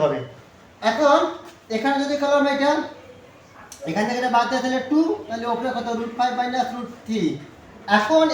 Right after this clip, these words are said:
এইখানে যেহেতু টু দেওয়া, এখানে টু দেওয়া আছে, ভগ্নাংশ আকারে দেওয়া আছে, তাহলে আমরা এইটার লবটাকে কি করব? টু দ্বারা গুণ করব। তাহলে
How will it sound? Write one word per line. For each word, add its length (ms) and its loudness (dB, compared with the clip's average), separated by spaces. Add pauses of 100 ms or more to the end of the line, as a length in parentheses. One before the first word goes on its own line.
এইখানে 320 2
যেহেতু 180 -4 (120)
টু 80 -2 (120)
দেওয়া, 180 8 (140)
এখানে 260 0
টু 80 -6 (100)
দেওয়া 220 4
আছে, 120 2 (140)
ভগ্নাংশ 440 0
আকারে 220 0
দেওয়া 200 6
আছে, 160 2 (420)
তাহলে 240 4
আমরা 120 0 (120)
এইটার 340 0
লবটাকে 480 2
কি 140 -4
করব? 160 2 (480)
টু 80 -2 (100)
দ্বারা 240 6
গুণ 180 0
করব। 140 2 (100)
তাহলে 160 -4